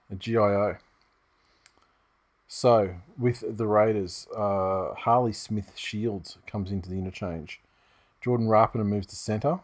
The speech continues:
Semi Valemei goes to the wing. Oldfield's out. Bateman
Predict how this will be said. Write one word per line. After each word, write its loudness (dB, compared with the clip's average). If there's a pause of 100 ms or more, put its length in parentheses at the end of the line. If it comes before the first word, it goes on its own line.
(440)
Semi -4
Valemei 0
goes -4
to -16
the -10
wing. -2 (680)
Oldfield's -2
out. 4 (920)
Bateman 6